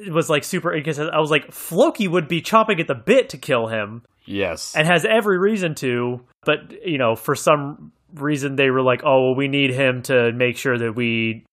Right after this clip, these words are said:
Speaker 1: have safe passage." It's like, no, that's, like, in history, they,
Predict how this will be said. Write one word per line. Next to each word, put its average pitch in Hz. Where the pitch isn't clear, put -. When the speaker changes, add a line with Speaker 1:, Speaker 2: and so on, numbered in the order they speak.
Speaker 1:
have 120
safe 123
passage." 120
It's 131
like, 151
no, 214
that's, 208
like, 175
in 185
history, 175
they, 151